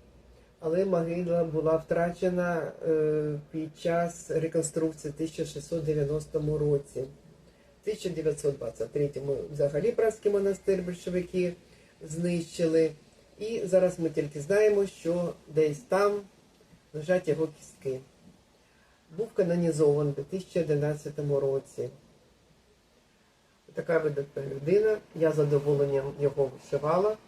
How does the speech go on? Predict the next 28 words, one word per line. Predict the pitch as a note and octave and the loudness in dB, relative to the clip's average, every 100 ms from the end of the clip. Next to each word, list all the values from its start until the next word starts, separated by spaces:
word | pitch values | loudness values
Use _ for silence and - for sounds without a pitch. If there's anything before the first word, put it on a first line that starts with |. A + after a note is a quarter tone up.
| - - | -20 -10
але | C#3+ D3+ | -2 -2
трішечки | D3+ E3+ F#3+ F3 - - | -2 -8 -10 -14 -16 -8
я | D3 D#3+ | 0 4
його | D#3+ C#3 D3+ D#3 | 4 2 0 0
змінила, | D3+ D3 C#3 C#3 C#3 | 2 0 2 2 2
тому | C#3 C#3 D3 | 0 -2 -2
що | D3 D3 | -4 -2
на | C#3+ | -2
всіх | C#3+ F3+ E3+ - - - _ | -2 -6 -6 -8 -20 -20 _
старовинних | - D#3 D3+ D3+ D3 C#3+ | -2 0 2 2 0 2
гравюрах | D#3 D#3 G#3 A3+ A3+ | 2 4 4 4 2
він | E3 D#3+ D3+ | -2 -2 -2
чомусь, | D3 D3+ G#3 - - _ - _ - | 0 2 2 0 -10 _ -20 _ -8
е, | D3+ C#3+ D3+ D3+ | -2 2 2 2
м, | D3+ D3+ D3 - - D3+ D#3+ D3+ D#3 D#3 D#3 | -2 -6 -12 -18 -16 -12 -10 -10 -10 -10 -10
зображався | C#3+ D#3 D#3+ D3+ G3 F#3+ F3 | -6 -4 -2 2 2 2 -2
таким | D3 D3 F3+ F3+ - - - _ - _ _ _ | -2 0 2 0 -2 -14 -20 _ -20 _ _ _
старим | - - F#3 E3 C#3+ C3 | -14 -2 0 0 -2 -2
дуже, | C#3 C3+ C#3+ C#3 | -4 -2 -4 -4
з | - - | -6 -2
сивою | F3+ F3+ F3+ | 0 0 0
бородою. | E3+ D#3 E3+ E3 D3+ C#3 C3 B2+ - | 0 2 0 2 4 4 2 -2 -8
І | - | -4
так | A3 A3+ | -2 2
я | G3+ | 2
його | F3+ F3+ G3 F#3+ - - - - | 2 4 2 2 -8 -20 -20 -14
і | E3+ F3 | -2 2
намалював | E3+ D#3+ D#3 D#3 F3+ G3 | 2 2 2 4 4 2